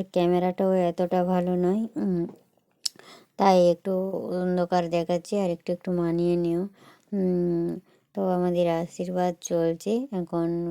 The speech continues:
এ, আধ ঘন্টা মতো, আহ, লাগবে। তো আমি এতক্ষণ তো ভিডিও করি নাই,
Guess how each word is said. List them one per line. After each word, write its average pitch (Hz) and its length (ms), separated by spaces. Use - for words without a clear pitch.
এ, 175 120
আধ 185 200
ঘন্টা 170 480
মতো, 170 340
আহ, 175 340
লাগবে। 175 440
তো 226 140
আমি 175 300
এতক্ষণ 175 460
তো 196 220
ভিডিও 165 380
করি 165 320
নাই, 165 240